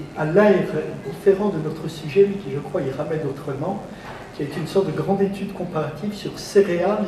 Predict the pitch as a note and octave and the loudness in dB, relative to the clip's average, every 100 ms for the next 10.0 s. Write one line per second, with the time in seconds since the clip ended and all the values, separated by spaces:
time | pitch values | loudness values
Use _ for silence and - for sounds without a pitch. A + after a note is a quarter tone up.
0 | D#3 C#3 F3+ F3+ F3+ D3 B2 B2+ C3 - | -4 -4 -4 -6 -6 -4 -4 -4 -8 -10
1 | - C3 C3+ F3 - D#3 C3 C#3 D3 C#3 | -12 -8 -6 -6 -8 -6 -6 -4 -4 -2
2 | D3+ D3 C3 B2+ - - - - - D3 | 0 0 0 -2 -10 -14 -16 -16 -12 -6
3 | C#3 C#3 C3 C#3+ C#3 B2+ A#2+ A#2 A2+ A2 | -2 -2 -4 -6 -4 -4 -4 -6 -8 -10
4 | - - C#3 C3+ - - C#3 C3 B2+ B2 | -14 -12 -8 -8 -8 -10 -4 -4 -4 -10
5 | - A3+ A3 G#3 F3+ - F#3+ - - C#3 | -8 -2 4 6 6 2 -4 -4 -4 -6
6 | - C#3+ - E3+ C3+ - C3+ A#2+ - C3+ | -4 -8 -4 -4 -4 -6 -10 -10 -10 -2
7 | F3 B3+ C#4 - C#3+ B2+ B2 A#2+ B2 C3 | -2 0 -4 -8 -8 -8 -10 -10 -8 -8
8 | G3+ - C#3+ C3 C3 D3+ G3 G3 - - | -8 -8 -8 -8 -4 6 6 6 -6 -4
9 | C#3 C3 E3 G#3 F#3 C3+ - C#3 F#3+ - | -4 -2 -2 0 0 -2 -4 4 4 4